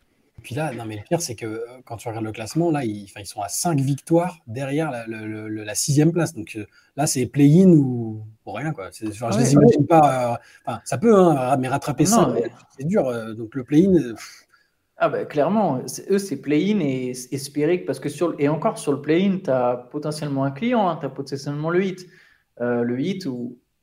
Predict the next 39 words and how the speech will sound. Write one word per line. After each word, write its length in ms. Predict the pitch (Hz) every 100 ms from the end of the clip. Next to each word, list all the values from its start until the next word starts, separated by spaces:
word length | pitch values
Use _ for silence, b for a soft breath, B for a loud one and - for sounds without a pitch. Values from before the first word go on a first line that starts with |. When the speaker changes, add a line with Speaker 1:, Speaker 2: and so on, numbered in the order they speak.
| -
Speaker 1:
Indiana, 300 | 120 123 139
Atlanta, 520 | 147 143 127 151 160
Speaker 2:
ou, 20 |
Speaker 1:
des 80 | 151
Speaker 2:
euh, 40 | - - - 104 113
Speaker 1:
équipes, 120 | 127
ouais, 80 | 170
c'est, 140 | 127 107
c'est 360 | 95 - _ -
Speaker 2:
ap-, 160 | 143 127
après, 240 | 156 226
c'est 140 | 214 156
des 160 | 151
équipes 160 | 160 180
qui 40 |
sont 140 | - 139
capables 300 | 147 147 143
de 80 |
battre 180 | 147 151
sur 160 | - 156
un 80 | 175
match, 300 | 190 185 147
mais 160 | 135 B B B _ -
tu 100 | 233
Speaker 1:
Mm. 20 |
Speaker 2:
sais, 120 | - 165
je, 220 | 196 196
je 60 |
réagis 280 | 214 233 233
juste 180 | 254 277
sur 100 | 190
la 120 | 165
fanbase. 520 | 165 165 165 208 156 - _ _ _ _ _ _ _ _ _ - 185 - _ -
Jacques 320 | 160 185 -
Monclar, 520 | 180 - 208 170 143
je, 220 | 131 123
pour 260 | 123 - 127
reprendre, 340 | 127 135 139
euh, 80 | 127